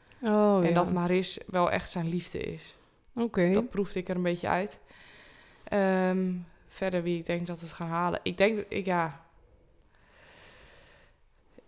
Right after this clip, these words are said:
Speaker 2: Linde en Jan Sietse dacht ik dus dat zij het wel gingen halen.
Speaker 1: Ik ook.
Speaker 2: Ehm.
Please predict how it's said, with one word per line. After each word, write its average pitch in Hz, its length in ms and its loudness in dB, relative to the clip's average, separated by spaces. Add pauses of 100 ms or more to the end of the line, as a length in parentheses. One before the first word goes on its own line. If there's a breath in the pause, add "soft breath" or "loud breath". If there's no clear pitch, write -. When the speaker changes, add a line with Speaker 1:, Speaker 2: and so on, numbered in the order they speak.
(100)
Speaker 2:
Linde 202 320 2
en 190 120 2
Jan 175 140 0
Sietse 202 340 -6
dacht 175 260 0
ik 175 80 -8
dus 165 140 -4
dat 165 140 -8
zij 165 140 -2
het 160 120 -4
wel 160 120 0
gingen 165 240 -6
halen. 185 520 -2
Speaker 1:
Ik 233 200 -4
ook. 175 300 2 (1500)
Speaker 2:
Ehm. 175 100 -8